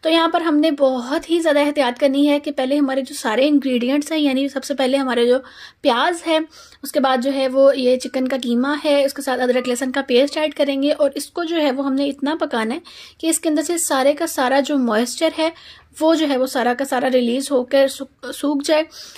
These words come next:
और जो है वो उसके बाद हम लोग इसके अंदर करेले डालेंगे और बाकी का प्रोसेस करेंगे। तो वीडियो को आपने बिल्कुल स्किप नहीं करना है। बहुत इंपॉर्टेंट टिप्स आपको दे रही हूँ। इंशाल्लाह कभी भी आपके करेलों में जो भी हमारी, अ, मिस्टेक्स होती हैं, यानी कि कड़वे बनते हैं, अच्छे नहीं बनते हैं,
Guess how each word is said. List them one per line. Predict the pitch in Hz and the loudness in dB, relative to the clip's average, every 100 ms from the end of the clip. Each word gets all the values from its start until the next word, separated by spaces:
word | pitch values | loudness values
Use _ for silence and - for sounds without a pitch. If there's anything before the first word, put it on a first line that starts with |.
| - | -4
और | 269 262 | 0 2
जो | 277 | 2
है | 277 | 0
वो | 285 | -2
उसके | 285 - | -4 -4
बाद | 254 240 254 | -2 -2 -2
हम | 262 | -2
लोग | 247 254 | -2 -2
इसके | 254 269 | -4 -4
अंदर | 254 262 | -4 -2
करेले | 269 233 214 247 | 0 0 0 0
डालेंगे | 269 269 269 269 | 0 0 0 0
और | |
बाकी | 262 208 240 | 0 -2 -4
का | 254 | -6
प्रोसेस | 254 285 285 285 | -4 -4 -2 -2
करेंगे। | 294 262 262 302 - - - | -2 -2 -2 -4 -8 -20 -12
तो | - | -6
वीडियो | 277 262 294 | -2 2 0
को | 294 | 0
आपने | 339 311 | 0 0
बिल्कुल | 277 262 | 0 -2
स्किप | 330 233 - | -4 -4 -2
नहीं | 302 | 0
करना | 294 269 277 | 0 2 0
है। | 285 311 | 0 -2
बहुत | 262 262 254 330 | 2 0 2 -2
इंपॉर्टेंट | 330 311 269 294 285 | 0 0 0 0 0
टिप्स | 294 302 | -2 -4
आपको | 277 294 | 0 2
दे | 269 269 | 4 4
रही | 277 | 4
हूँ। | 285 269 | 2 2
इंशाल्लाह | 254 277 262 262 | -2 -2 0 0
कभी | 262 277 | 0 0
भी | 285 | 0
आपके | 269 277 | -2 -2
करेलों | 285 262 233 254 | -2 2 2 2
में | 254 277 - - - 262 | -2 -4 -10 -20 -14 0
जो | 277 | 2
भी | 277 294 | 4 2
हमारी, | 285 262 269 | 2 2 -2
अ, | - 226 | -2 0
मिस्टेक्स | 254 262 262 254 | 0 2 0 2
होती | 277 254 269 | -2 -2 0
हैं, | 277 | 0
यानी | 262 254 254 | 0 0 0
कि | 262 | 0
कड़वे | 254 240 269 | 0 4 4
बनते | 254 247 254 | 2 0 -2
हैं, | 254 254 | -2 -2
अच्छे | 254 254 294 | -4 -2 0
नहीं | 277 269 | 2 0
बनते | 254 247 269 | -2 -2 0
हैं, | 277 | 0